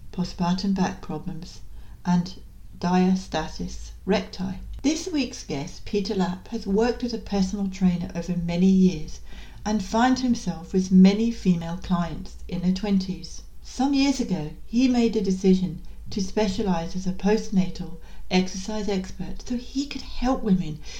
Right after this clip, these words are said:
with issues such as diastasis recti, postnatal back pain, and posture issues. Peter found himself at the time of being the only personal trainer focusing on this area in Edinburgh,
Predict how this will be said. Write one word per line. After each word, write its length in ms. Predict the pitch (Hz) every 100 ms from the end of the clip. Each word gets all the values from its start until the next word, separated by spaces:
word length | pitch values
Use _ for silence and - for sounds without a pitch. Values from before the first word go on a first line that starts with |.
| - -
with 160 | 190
issues 440 | 196 196 226 226 -
such 320 | 190 190 -
as 260 | 160 156 -
diastasis 1120 | 175 185 185 185 - 156 160 - 175 - - -
recti, 500 | 180 202 - - 190 - -
postnatal 800 | - 240 233 - 196 180 - 170
back 300 | 180 190 185
pain, 340 | 202 185 190 190 -
and 180 | 247 262
posture 460 | - 247 233 - 170
issues. 540 | - - - - - - - -
Peter 320 | 311 370 370
found 320 | 262 233 220
himself 520 | 214 185 175 165 165
at 120 | 185
the 60 | 185
time 420 | 185 214 190 165 180
of 140 | 185
being 180 | 196 190
the 200 | 190 -
only 320 | 214 226 233 233
personal 560 | 214 190 190 185 180
trainer 500 | - 185 175 175 175 - - -
focusing 680 | - - 196 190 196 220 202
on 140 | 185
this 180 | 165 -
area 480 | 170 151 151 151 185
in 180 | 190 185
Edinburgh, 440 | 185 269 240 185